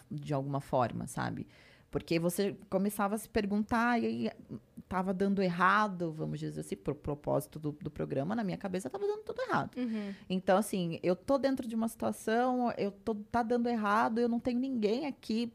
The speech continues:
Speaker 1: que realmente sabe quem sou eu. Porque eram pessoas que eu tinha acabado de conhecer, inclusive a pessoa que eu estava convivendo, eu tinha acabado de conhecer.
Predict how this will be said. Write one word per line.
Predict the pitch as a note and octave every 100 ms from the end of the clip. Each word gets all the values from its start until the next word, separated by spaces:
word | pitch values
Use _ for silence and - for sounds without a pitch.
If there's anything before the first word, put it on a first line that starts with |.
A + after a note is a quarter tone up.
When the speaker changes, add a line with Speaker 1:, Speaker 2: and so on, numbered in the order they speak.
| -
Speaker 1:
que | - A3+
realmente | G#3+ G#3+ A3+ A#3+
sabe | - A#3+ A#3+ A3+ _
quem | A3+ B3+
sou | - G3+ E3+ D#3+
eu. | C#3+ C#3 - _ _ - _
Porque | D#3 - F3 F3 F3+ F3 D#3+ -
eram | D#3+
pessoas | F#3+ G#3+ - G#3+
que | C4+
eu |
tinha | -
acabado | A#3 B3+ G#3+ G3
de | -
conhecer, | B3 A3 - G3+ -
inclusive | A3 G#3 G3 F#3 E3+ E3 F3+ F#3 -
a | F3
pessoa | E3+ D#3+
que | -
eu |
estava | D#3+ D#3+ D#3+
convivendo, | D#3 E3+ G#3+ G3 F#4
eu | -
tinha | D#3+
acabado | - D#3 C#3 D3
de | -
conhecer. | D#3 F#3+ - F3+